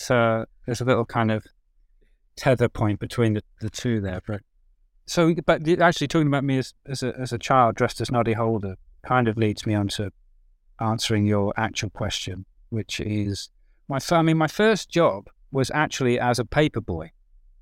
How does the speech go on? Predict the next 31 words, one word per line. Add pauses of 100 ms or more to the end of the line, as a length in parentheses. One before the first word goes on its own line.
(580)
Um,
and
that
stems
from
the
fact (460)
that
I
needed
to,
uh, (800)
pay
for
my
comic
book (420)
habit (240)
as
a
child (540)
because
my,
uh,
my
grandparents
owned
the
local, (200)
uh,
newspaper